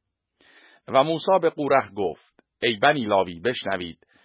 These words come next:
آیا نزد شما کم است که خدای اسرائیل شما را از جماعت اسرائیل ممتاز کرده است تا شما را نزد خود بیاورد تا در مسکن خداوند خدمت نمایید و به حضور جماعت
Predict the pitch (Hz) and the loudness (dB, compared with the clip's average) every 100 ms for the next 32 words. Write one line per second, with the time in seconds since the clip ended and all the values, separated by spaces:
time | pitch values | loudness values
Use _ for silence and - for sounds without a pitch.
0 | _ _ 139 170 175 156 139 104 110 - | _ _ 2 4 4 2 0 -2 -6 -4
1 | 110 110 - 156 165 117 85 - - 110 | 0 -2 -2 -4 -2 -2 -4 -12 -14 -12
2 | - 95 117 104 85 101 - 104 - 147 | -6 0 2 2 -4 -8 -2 0 0 -6
3 | 87 - _ _ - - 117 123 117 104 | -8 -12 _ _ -10 -4 2 4 4 4
4 | 107 104 - 101 104 107 101 101 - - | 2 -2 -8 -8 -4 -2 -2 -2 -6 -8
5 | 101 - 95 85 117 92 - 95 104 95 | -8 -2 -2 -2 -8 -12 -10 -8 -8 -4
6 | 135 156 123 - 107 101 87 90 92 - | 0 2 0 -4 -2 -2 -2 -4 -4 -8
7 | _ _ _ _ _ - 113 110 123 123 | _ _ _ _ _ -2 -2 -2 -4 -2
8 | 135 117 104 113 98 87 - 147 - - | 2 2 2 0 -2 -6 -4 -4 -4 -10
9 | 90 104 95 98 95 95 82 _ - 104 | -4 0 2 4 2 0 -4 _ -4 -2
10 | 101 101 101 101 - 120 101 - 104 101 | 0 0 -2 -8 -6 -6 -6 -6 -2 0
11 | 123 120 90 _ _ _ _ - 117 95 | 0 -2 -4 _ _ _ _ -8 -6 -2
12 | 135 139 - - 101 95 95 92 98 90 | -2 -2 -6 -8 -4 -2 -4 -6 -12 -14
13 | _ _ _ - 104 107 107 104 143 123 | _ _ _ -6 -4 -4 -6 -8 -6 -4
14 | 90 110 107 101 - 127 - | -2 -2 0 -2 -2 -4 -6